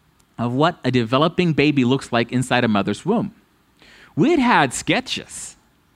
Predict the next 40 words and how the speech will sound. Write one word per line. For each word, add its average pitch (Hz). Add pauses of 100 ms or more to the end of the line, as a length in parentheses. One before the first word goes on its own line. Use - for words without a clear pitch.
(340)
We 269
had 190
great 151
people 208
talking 208
about, 143
"Oh, 185
what 165
this 135
looks 240
like 202
and 127 (200)
how 156
this 190
one 214
is 160
like 131
that," 220
and 147
they 139
had, 131
they 135
had 113
drawn 202
this 180
all 156
out. 226 (520)
They 156
were 117
wrong. 110 (520)
And 151
not 127
only 185
were 185
they 135
wrong, 196
they 135
were 117
ridiculously 220
wrong. 185